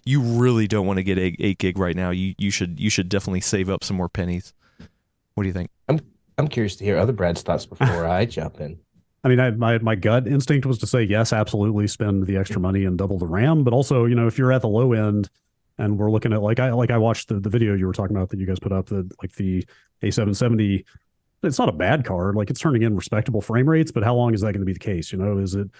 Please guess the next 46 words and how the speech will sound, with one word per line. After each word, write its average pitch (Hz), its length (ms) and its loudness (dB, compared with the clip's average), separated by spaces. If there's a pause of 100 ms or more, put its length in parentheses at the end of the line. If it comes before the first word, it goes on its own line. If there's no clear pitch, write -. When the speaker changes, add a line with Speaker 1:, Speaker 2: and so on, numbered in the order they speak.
(500)
Speaker 3:
is 98 100 -2
it 107 60 0
a 110 60 0
situation 135 500 2
where 123 320 4 (240)
future-proofing 117 600 0
the 95 80 -2
ram 107 300 2
isn't 107 140 0
really 113 200 0
gonna 95 120 -2
matter 113 360 2
because 107 340 -2
you're 101 100 -2
gonna 101 120 -2
be 95 100 -2
hitting 101 220 0
a 95 40 -4
performance 101 520 -4
wall 104 360 0
anyway 113 420 0
in 120 100 0
a 120 40 0
couple 123 220 -2
of 113 60 -2
years? 123 340 0
So 101 160 -4
there 104 180 -2
is 95 140 -4
definitely 95 380 -6
some 92 260 -10 (960)
kinda 95 420 -4 (840)
push - 180 -2
and 98 80 -4
pull 104 220 -2
there, 107 400 -2
I 123 80 -4
think. - 260 -4 (500)
Speaker 2:
I 185 120 2
a 87 100 0
thousand 113 400 0
percent 156 220 0
agree 160 180 0
with 139 140 0
you. 85 200 -10
<laughs> - 60 -20